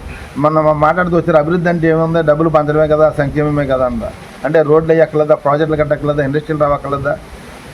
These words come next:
ఈ ఆదాయం ఎలా పెరుగుతుంది? అంటే మనం ఎక్క-, అప్పు చేసి నువ్వు డబ్బు ఇస్తున్నావు తప్ప, నువ్వు ఆదాయాన్ని సృష్టించి ఆదాయాన్ని పెంచుకుని మన సంక్షేమం చేస్తే వరలా. ఇలా ఆదాయాన్ని పెంచుకుంటూ సంక్షేమం చేయాలి,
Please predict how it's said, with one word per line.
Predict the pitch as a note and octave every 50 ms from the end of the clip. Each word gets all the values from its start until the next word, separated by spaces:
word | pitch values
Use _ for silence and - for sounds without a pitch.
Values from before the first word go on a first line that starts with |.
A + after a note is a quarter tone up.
| - - - - - - -
ఈ | C#3
ఆదాయం | C#3+ C3+ D3 D#3+ F#3+ G#3 G3+
ఎలా | F#3+ G3 G#3+
పెరుగుతుంది? | G#3+ G#3 G#3 G3+ F3+ D3+ D#3 B2 G2+ F#2+ - - - - -
అంటే | C3 D3+ D#3+
మనం | D#3+ D#3+ F3 G3+ G#3+
ఎక్క-, | F#3 D#3 C#3+ -
అప్పు | E3 D3 C#3+ - G#3+
చేసి | A3+ A#3+ A#3 A3+
నువ్వు | A#3+ A3+ G3+
డబ్బు | F#3+ F#3 F#3+
ఇస్తున్నావు | F#3 - - F#3+ F#3+ F#3 F#3 E3+
తప్ప, | D#3 - F#3+ F3 E3+ E3+ F#3+ - - - - - - - -
నువ్వు | D3 E3+ F3
ఆదాయాన్ని | D3+ D3 D#3 F3 G3+ G#3 A3 A3 G3
సృష్టించి | - - D#3+ D3 - A3+ A3+ G#3+ F#3 G#3
ఆదాయాన్ని | G3+ F3 F3 F3 G3+ G#3 G#3 E3
పెంచుకుని | D#3 F3 F#3 F3+ G#3 A#3 A#3
మన | A3+ G#3+ G#3 G3+ F#3+ F#3 F3+ D#3
సంక్షేమం | E3+ - F#3 F#3 G3+ G3+ G3+ F#3+
చేస్తే | F#3 E3 C#3+ -
వరలా. | E3 D#3 D#3 D3+ D3 C3 A2 - - - - - - - - - - - - - -
ఇలా | C#3 C#3 C#3
ఆదాయాన్ని | C#3+ E3+ G3+ G#3 G#3+ A3 G#3+ F3+
పెంచుకుంటూ | F3 F#3 F#3 F3+ G3 G#3+ A3 G#3 A#3 A3+
సంక్షేమం | - G3+ F#3+ F3 F#3 G3+ G3 F#3+ E3
చేయాలి, | E3 E3 D#3+ C#3+ B2 A2+ A2